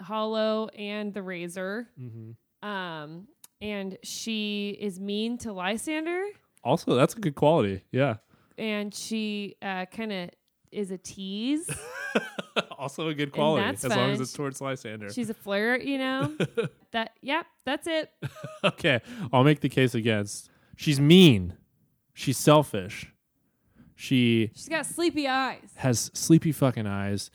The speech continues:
Speaker 1: <laughs>
Speaker 2: She's super focused on revenge, doesn't see the big picture at all. And she just wants to go to war,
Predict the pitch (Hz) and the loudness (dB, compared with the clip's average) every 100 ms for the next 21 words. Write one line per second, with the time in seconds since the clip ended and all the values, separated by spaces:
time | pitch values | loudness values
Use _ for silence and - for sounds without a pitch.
0 | - - - - 123 117 - 151 _ _ | -16 -16 -10 0 2 2 0 -10 _ _
1 | _ _ _ _ _ _ _ _ - - | _ _ _ _ _ _ _ _ -10 -6
2 | - 170 170 156 120 139 127 139 120 - | 2 2 4 2 4 4 4 4 0 -2
3 | 135 110 107 101 107 107 104 101 - 135 | -2 0 0 2 2 2 -2 -6 -10 -6
4 | 117 117 120 107 123 110 107 104 104 _ | 0 0 0 -2 0 2 2 -2 -6 _
5 | _ _ - 107 110 104 107 101 - 101 | _ _ -2 0 2 0 -2 -4 -4 -4
6 | 101 - _ _ _ 117 117 98 95 98 | -4 -10 _ _ _ 0 2 2 0 -4
7 | _ _ _ _ _ - 120 117 113 107 | _ _ _ _ _ -6 -4 -2 -4 -8
8 | - _ - - 131 147 147 147 - 135 | -14 _ -16 -6 -2 0 0 -2 0 0
9 | 127 127 110 113 135 123 110 107 | 4 6 4 4 4 4 0 -4